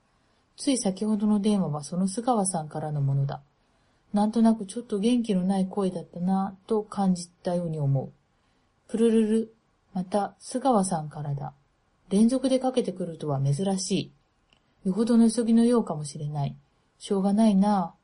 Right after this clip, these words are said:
僕は電話に出た。「もしもし、はじめまして。私、須川〇〇子の家族のものでございます。」いつもの須川さんだと思った僕は少し面食らった。「あ、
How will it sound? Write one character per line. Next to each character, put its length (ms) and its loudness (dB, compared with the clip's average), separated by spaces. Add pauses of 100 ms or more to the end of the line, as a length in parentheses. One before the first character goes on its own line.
(120)
僕 240 -6
は 100 -2
電 220 -4
話 120 2
に 140 6
出 120 0
た。 180 -8 (800)
「も 100 -4
し 140 -4
も 100 2
し、 420 -6
は 180 -6
じ 100 -2
め 100 2
ま 160 4
し 100 -6
て。 280 -6 (160)
私、 580 -4
須 240 -6
川 380 2 (560)
〇 200 -2
〇 220 0
子 300 -4 (100)
の 140 2
家 160 0
族 180 -2
の 120 -2
も 100 -8
の 120 -8
で 100 -6
ご 160 -6
ざ 160 -4
い 80 -8
ま 180 -4
す。」 180 -14 (640)
い 100 -6
つ 120 -4
も 120 4
の 120 2
須 180 -2
川 220 0
さ 180 -2
ん 80 -4
だ 140 -6
と 300 -4 (180)
思 240 2
っ 60 -10
た 180 -4
僕 260 -6
は 100 -8
少 200 -6
し 140 -8
面 180 0
食 140 -2
ら 80 2
っ 100 -6
た。 180 -10 (800)
「あ、 180 -6